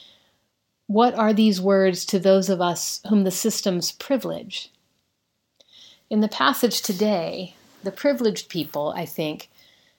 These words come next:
appear as the others, those who will faint from fear and foreboding of what is coming upon the world. Much has been written about the fear gripping white America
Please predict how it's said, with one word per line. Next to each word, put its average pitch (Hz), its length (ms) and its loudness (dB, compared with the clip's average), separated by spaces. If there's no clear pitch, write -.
appear 208 480 2
as 185 340 0
the 175 300 0
others, - 600 -6
those 196 320 6
who 208 160 0
will 175 200 2
faint 214 380 -2
from 170 220 -6
fear 202 420 0
and 170 220 -4
foreboding 165 680 0
of 165 180 -12
what 170 160 -2
is 156 140 -6
coming 165 320 -4
upon 151 300 -10
the 147 80 -10
world. 151 500 -12
Much 214 240 0
has 165 120 -6
been 170 220 0
written 180 300 -2
about 147 260 0
the 160 60 -4
fear 175 520 0
gripping 175 600 -2
white 170 340 -2
America 160 800 -4